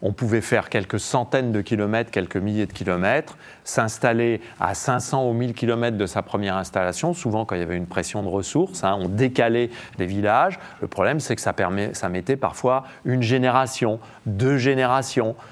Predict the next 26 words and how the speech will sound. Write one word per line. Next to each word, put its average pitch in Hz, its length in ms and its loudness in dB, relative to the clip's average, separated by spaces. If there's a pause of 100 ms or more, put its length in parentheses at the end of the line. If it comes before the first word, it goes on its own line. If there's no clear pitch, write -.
(140)
trois 131 340 2
générations. 127 680 2
C'était 101 260 -4
des 104 140 2
mouvements 113 400 2
relativement 120 500 0
lents. 104 200 2 (340)
Bon, 90 160 0
aujourd'hui, 110 440 0
évidemment, 107 600 0 (880)
en, - 180 -2
en, 98 320 2
en 120 80 2
douze 123 320 2
heures, 165 380 4
euh, 101 220 4
ou 110 200 2
en 101 80 2
vingt-quatre 120 560 2
heures, 160 300 4
vous 113 160 0
faites 117 220 0
le 117 60 4
tour 113 160 0
du 123 120 0
monde. 139 280 -2